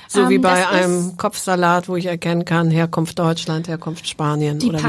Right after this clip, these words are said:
Speaker 2: Packung sieht tatsächlich anders aus.
Speaker 1: Mhm.
Speaker 2: Ähm, vorne ist ein Biosiegel drauf, es ist so eine Papierverpackung und da steht auch Bio, Naturreis, ähm, ja, von Orica drauf. Ja.
Speaker 1: Mhm.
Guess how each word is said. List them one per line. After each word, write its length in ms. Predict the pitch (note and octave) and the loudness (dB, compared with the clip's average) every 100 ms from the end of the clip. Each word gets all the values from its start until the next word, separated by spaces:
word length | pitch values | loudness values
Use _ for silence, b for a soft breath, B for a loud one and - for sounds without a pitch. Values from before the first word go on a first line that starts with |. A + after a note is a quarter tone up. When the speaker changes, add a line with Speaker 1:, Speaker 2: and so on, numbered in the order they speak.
| D#3 | 2
Speaker 2:
Packung 280 | E4 E4 E4+ | 2 0 -2
sieht 180 | E4+ | -4
tatsächlich 540 | E4 D#4 D4+ D4+ E4 - | -4 -2 -2 -2 -8 -4
anders 320 | D4+ E4 F4 | -4 -4 -8
aus. 400 | - D#4+ A#4 D4+ | -6 -6 -6 0
Speaker 1:
Mhm. 280 | F#3+ F#3 C#4 C#4 | 2 4 2 0
Speaker 2:
Ähm, 480 | C#4 C4+ C4+ C4+ | 0 2 2 2
vorne 280 | B3+ C4 B3 | 0 2 2
ist 120 | A#3 | 2
ein 140 | A3+ A3+ | 0 0
Biosiegel 460 | C#4+ E4+ D#4+ D#4 | 0 0 0 -2
drauf, 260 | D#4 - C4+ | -2 0 -2
es 80 | - | -2
ist 120 | - | -4
so 80 | A#3+ | 0
eine 100 | A3 | 0
Papierverpackung 1300 | A3 G#3+ - D#4 E4+ E4+ E4 D#4 - D#4 E4+ D#4+ D#4+ D#4+ B B B | -2 -8 -4 0 0 0 -6 -6 -8 -6 -2 0 0 -6 B B B
und 300 | C4 B3+ B3+ | 0 2 2
da 60 | B3 | 0
steht 240 | - B3 | -4 -2
auch 160 | A#3+ A#3+ | -2 -2
Bio, 420 | - B3+ B3+ B3+ | 0 2 4 2
Naturreis, 1200 | A3+ A3 - C4 B3 A#3+ A3+ A3+ A3 - - - | 2 0 -2 -2 0 -2 -2 -2 -2 -4 -6 -6
ähm, 520 | G#3+ G#3 G3+ G3+ G3+ - _ _ - | -4 -2 -2 -2 -4 -10 _ _ -8
ja, 220 | F#3+ - | -6 -6
von 180 | - G#3+ | -6 -6
Orica 420 | G#3+ F#3 F3+ F#3+ | -4 -6 -6 -8
drauf. 340 | E3+ - G#3 G3 - _ _ | -8 -10 -10 -10 -16 _ _
Ja. 180 | F#3+ F#3 | -6 -4
Speaker 1:
Mhm. 120 | F#3+ | -6